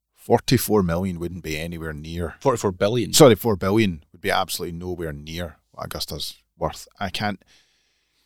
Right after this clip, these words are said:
Speaker 1: we do know, I don't wanna go into it, but I do know the amount of money Augusta makes is absolutely staggering. And they invest it very cleverly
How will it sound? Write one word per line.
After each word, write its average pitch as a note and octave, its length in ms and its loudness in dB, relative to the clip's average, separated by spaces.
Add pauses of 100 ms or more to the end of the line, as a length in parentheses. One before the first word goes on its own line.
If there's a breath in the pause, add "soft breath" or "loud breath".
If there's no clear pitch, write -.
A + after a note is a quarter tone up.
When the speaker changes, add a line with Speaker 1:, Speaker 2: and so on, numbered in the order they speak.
(280)
Speaker 1:
we A#2+ 80 6
do C#3+ 240 12
know, B2 240 6
I A#2 40 6
don't C3 140 4
wanna A2+ 160 4
go F#2+ 140 -4
into G#2 300 -2
it, - 120 -8
but - 100 -10
I - 20 -10
do A2+ 180 -4
know G2+ 160 0
the F#2 100 -4
amount G2+ 320 -2
of A#2 160 -12
money F#2+ 260 -4
Augusta F2+ 500 -2
makes - 640 -4 (1300)
is G#2 160 2 (120)
absolutely G2+ 600 2
staggering. G2 640 -2 (720)
And G2 240 4
they F#2+ 120 2
invest F#2 500 2
it G2 140 -4
very F#2 220 -4
cleverly F#2+ 580 -6